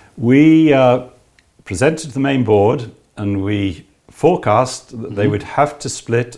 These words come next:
Speaker 1: <clears throat> post and telecommunications, and that they would need to privatise the telecommunications company. That was the first major
Speaker 2: Mm-hmm.
Speaker 1: recommendation. We then said that the telecoms company itself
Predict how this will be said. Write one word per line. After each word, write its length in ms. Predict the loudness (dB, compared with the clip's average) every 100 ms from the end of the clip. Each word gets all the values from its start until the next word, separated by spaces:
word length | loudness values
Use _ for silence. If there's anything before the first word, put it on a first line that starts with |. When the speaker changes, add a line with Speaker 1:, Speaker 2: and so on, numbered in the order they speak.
| _
Speaker 1:
<clears throat> 360 | 2 2 0 -6
post 520 | 2 2 0 -8 -14 _ _ -8
and 120 | -4
telecommunications, 1200 | -2 -2 -2 -4 -2 -2 -2 -2 -6 -6 -8 -14 _ _ _ _ _
and 120 | -8
that 100 | -2
they 120 | 0
would 200 | 0 -2
need 340 | 0 0 -2 -6
to 80 | -16
privatise 840 | -2 0 2 -2 0 0 0 -4
the 60 | -8
telecommunications 920 | -4 -4 -4 -6 0 0 0 -6 -8
company. 440 | -10 -10 -14 -20 _ _ _ _ _ _ _ _ _ -2
That 180 | -2
was 140 | -2 -8
the 100 | -4
first 380 | 0 0 0 -6
major 580 | -2 0 0 0 -2
Speaker 2:
Mm-hmm. 280 | -2 -6 -6
Speaker 1:
recommendation. 880 | -4 -4 -4 -4 -2 -2 -6 -12 -12 _ _ _ _ -4
We 120 | -2
then 280 | 0 0 0
said 400 | 2 2 2 -4
that 160 | -10
the 60 | -12
telecoms 680 | -6 -4 -2 0 -2 -2 -4
company 460 | -4 -4 -6 -6
itself 840 | -6 -10 -2 0 2 0 -6 -18